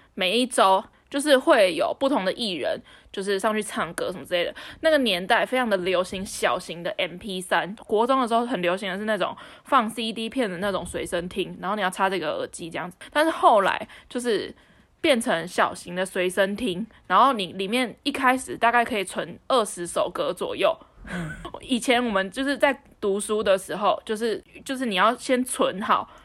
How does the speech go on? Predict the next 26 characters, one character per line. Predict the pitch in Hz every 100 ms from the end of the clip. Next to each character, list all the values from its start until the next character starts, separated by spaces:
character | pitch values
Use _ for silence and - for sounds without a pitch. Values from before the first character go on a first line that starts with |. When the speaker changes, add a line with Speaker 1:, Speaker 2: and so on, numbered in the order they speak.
| - _ -
Speaker 1:
里 | 196
面 | 190 233
的 | 185
二 | - 226
十 | 165
首 | 160 - 165
歌， | 156 117
然 | 180
后 | 202
那 | 226 226
一 | 226
天 | - 202 196
就 |
是 | 220
你 | 185
在 | 190
看 | 262 208
书， | 185 196
边 | 226 220
看 | 269 196
书 | 196 190
的 |
时 | 180
候 | 180
就 | 190
是 | 185